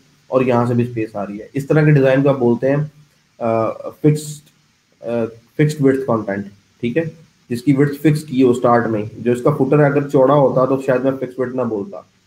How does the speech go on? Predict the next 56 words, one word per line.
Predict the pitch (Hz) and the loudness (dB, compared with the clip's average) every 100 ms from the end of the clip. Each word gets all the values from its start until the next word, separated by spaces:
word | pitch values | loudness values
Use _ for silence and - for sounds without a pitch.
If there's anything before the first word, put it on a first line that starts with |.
| _ _ _ | _ _ _
तो | - - _ - - | -16 -16 _ -12 -4
फुटर | 135 160 | 0 2
में | 165 170 | 2 2
भी | 175 | 2
space | - 160 160 | 0 0 0
आ | 156 | 2
रही | 156 | 2
है | 151 | 2
दोनों | 151 151 | 2 2
side | 151 151 147 | 2 2 2
पे, | 156 156 | -4 -2
पूरे | 139 135 147 | 0 2 0
page | 147 131 135 131 | -2 -2 -2 0
के | |
अंदर | 151 151 | 0 2
भी | 151 | 2
दोनों | 147 143 | 0 0
side | 147 143 | -2 -2
पे | 147 | -2
space | - 131 135 | -2 -2 -2
आ | |
रही | 131 139 | -2 -2
है, | |
तो | 143 | -2
ये | 143 | -2
fixed | 147 143 139 135 | -2 -6 -6 -6
width | 135 - | -6 -8
page | 110 - | -12 -12
है, | 73 _ _ _ _ | -20 _ _ _ _
ठीक | 123 123 | -10 -4
है। | 143 - _ - | -6 -6 _ -10
इस | 127 | -10
page | - 139 151 151 | 0 4 4 4
का | 156 | 4
जो | 147 147 | 4 2
कंटेंट | 127 127 143 | 0 0 0
है, | 139 | 0
उसकी | 139 131 | -2 -4
width | 131 135 | -2 -2
फिक्स | 113 - 147 | -6 -4 -4
है, | 143 | -4
उस | 139 - | -6 -6
वि-, | 120 135 131 | -4 -4 -2
विड्थ | 135 135 | -2 -2
से | 151 | -4
बाहर | 123 127 | -2 -2
इसका | 127 - | -2 -4
content | 131 123 120 127 | -2 -2 0 0
नहीं | 135 | 0
जा | 127 104 | 0 -2
सकता। | 110 113 127 | -4 -2 0
अगर | 135 135 | 0 0
content | 127 123 139 | -2 0 0
बाहर | 127 127 | 2 0
जाने | 131 120 135 | 0 0 0
लगेगा, | 120 123 151 160 160 | 2 4 4 2 -2